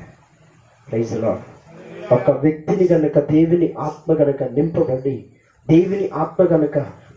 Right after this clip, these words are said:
పూర్తిగా గనక నింపబడితే, నింపబడిన వ్యక్తి జీవితం మారిపోతుంది, అసాధారణమైన జీవితం అయిపోతుంది. హల్లెలూయా.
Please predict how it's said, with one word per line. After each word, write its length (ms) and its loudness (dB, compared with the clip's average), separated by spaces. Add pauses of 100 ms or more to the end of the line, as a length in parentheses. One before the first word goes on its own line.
(100)
పూర్తిగా 840 0
గనక 160 -4
నింపబడితే, 920 0 (260)
నింపబడిన 680 2
వ్యక్తి 300 0
జీవితం 560 0
మారిపోతుంది, 840 -2 (360)
అసాధారణమైన 1200 2
జీవితం 480 2
అయిపోతుంది. 580 -2
హల్లెలూయా. 920 2